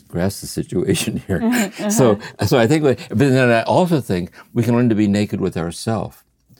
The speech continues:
Speaker 1: Like, it's hard to admit the extent to which the self can hide itself from itself. See? And what is it we can't bear to see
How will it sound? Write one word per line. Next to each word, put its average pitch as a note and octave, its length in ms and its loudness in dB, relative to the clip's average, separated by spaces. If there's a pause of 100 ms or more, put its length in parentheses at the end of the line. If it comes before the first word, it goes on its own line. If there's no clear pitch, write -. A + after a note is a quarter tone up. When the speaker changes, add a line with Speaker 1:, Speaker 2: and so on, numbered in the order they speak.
(340)
Speaker 1:
Like, G#2+ 100 -2
it's G#2+ 140 -2
hard B2+ 300 0
to A#2+ 100 0
admit G#2 460 0
the G#2 100 -4
extent G2 440 -4
to G2+ 100 -8
which F2+ 160 -6
the F2+ 80 -12
self G2+ 340 -2
can F2+ 140 -6
hide F#2+ 280 -4
itself D#2 400 -8
from D2+ 220 -20
itself. - 560 -20 (480)
See? D#2+ 140 -20 (520)
And F2+ 160 0
what A#2 160 4
is B2+ 160 0
it A#2+ 80 -4
we G2 120 -2
can't G#2+ 340 -6
bear G2+ 180 0
to F2 120 -6
see F#2+ 560 -4